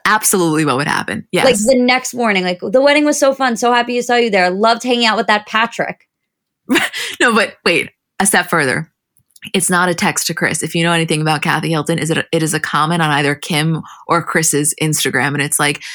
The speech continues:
Speaker 1: "So fun seeing you," and at, like, Parker.
Speaker 2: I
Speaker 1: No.
Speaker 2: would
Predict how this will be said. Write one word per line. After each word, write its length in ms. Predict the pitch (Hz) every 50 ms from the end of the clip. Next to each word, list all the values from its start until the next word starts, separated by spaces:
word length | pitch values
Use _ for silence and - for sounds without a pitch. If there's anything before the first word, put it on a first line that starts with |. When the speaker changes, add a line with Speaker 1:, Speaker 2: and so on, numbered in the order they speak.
| - - -
Speaker 1:
"So 240 | - 269 262 277 254
fun 260 | - 285 269 254 233
seeing 320 | 220 - 262 240 233 233
you," 160 | 240 240 233 226
and 240 | 208 196 190 - -
at, 340 | 226 233 226 226 220 - - -
like, 380 | - 190 165 160 165 - - - - - _
Parker. 600 | - - 254 262 254 254 220 202 202 208 214 - _ _ _ _ _ _ _ _ _ _ _ _ _ _ - - _ _ _ _ _ _ _ _ _ _ - - - - - - - -
Speaker 2:
I 100 | 214 277
Speaker 1:
No. 220 | 285 330 330 330
Speaker 2:
would 220 | - 370 - 262